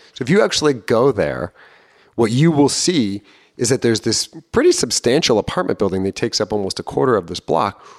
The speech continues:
right next to these single-family homes. So this is not some radical idea of, you know, building mid-level apartment buildings inside of more lower density neighborhoods. That's not something we've never done.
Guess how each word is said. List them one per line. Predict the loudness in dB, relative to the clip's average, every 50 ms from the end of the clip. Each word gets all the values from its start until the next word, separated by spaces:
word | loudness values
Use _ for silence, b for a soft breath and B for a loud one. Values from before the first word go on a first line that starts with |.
| B B -12
right | -10 -8 -4 -2 -2 0 0 0
next | 0 -2 -2 -4 -6
to | -6 -6
these | -6 -6 -6
single-family | -6 -6 -6 -8 -8 -8 -10 -10 -10 -12
homes. | -12 -12 -14 -14 -14 -18 B B B B B B B B B B B B
So | B 0 2 2
this | 2 2 2 2
is | 2 4
not | 4 2 2 2
some | 2 0 0 0
radical | 0 -2 0 0 2 2 2 0 0 0 2 2
idea | 2 0 0 2 2 4 4 4 2 0 -2 B B B B B B B B B _
of, | 0 0 0 0 -2 -6 -10 -16 -18 -20 _ _ _
you | -6 -4
know, | -4 -4 0
building | 0 0 2 2 2 0 0 0
mid-level | 0 0 0 0 0 0 0 -2
apartment | -2 -2 -2 -4 -2 -2 -2
buildings | -2 -2 -2 -2 -4 -6 -6 -8 -10 -10 -8
inside | -6 -4 -4 -2 -2 -2 0 0 0
of | -2 -4 -6 -12 -18 -18 _
more | -8 -6 -4 -2 -2
lower | 0 0 0 0 0 -2
density | -4 -4 -4 -6 -8 -6 -4
neighborhoods. | -2 -2 -2 -2 -2 -4 -2
That's | -2 -2 -2 -2 0
not | 0 0 0 -2 -2
something | -2 -2 -2 -2 -4 -4
we've | -4 -4 -4 -6
never | -6 -4 -4 -4 -4 -4 -6 -4
done. | -2 -2 0 0 0 -2 -6